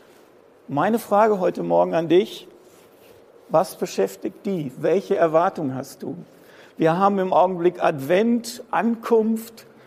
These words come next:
Worauf freust du dich? Worauf freust du dich? Auf Geschenke? Auf gemütliche Weihnachten?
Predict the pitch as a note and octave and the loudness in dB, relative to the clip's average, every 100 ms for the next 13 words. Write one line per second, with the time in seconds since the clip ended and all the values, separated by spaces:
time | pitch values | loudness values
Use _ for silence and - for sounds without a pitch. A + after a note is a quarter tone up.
0 | - - E3 G#3+ G3+ G3 G#3+ - D#3+ F#3+ | -16 -2 2 4 4 4 2 -2 2 2
1 | A3 - - C3+ A#2+ - - - - _ | 2 -4 -4 -2 -4 -8 -18 -20 -20 _
2 | - _ - - _ _ _ _ _ _ | -20 _ -20 -20 _ _ _ _ _ _
3 | _ E3 E3 F#3+ F3+ - G3+ G#3+ - C#3 | _ -8 -4 -4 -6 -2 -2 -2 -6 -8
4 | B2 - - - _ - _ _ _ - | -8 -12 -20 -20 _ -20 _ _ _ -20
5 | _ - - - D#3 C#3 F3 - F3 F#3+ | _ -20 -20 -4 -2 -2 -4 -2 0 0
6 | A#3 A3 A3+ - - - - - _ _ | 2 4 4 2 -10 -20 -20 -20 _ _
7 | _ _ - C#3 - D3+ F3+ G3+ F3 F3 | _ _ -6 -4 -2 0 -2 -2 -2 0
8 | C#3+ F#3 A#3 A#3+ - B3 C#4 | 2 2 0 -2 -4 -4 -4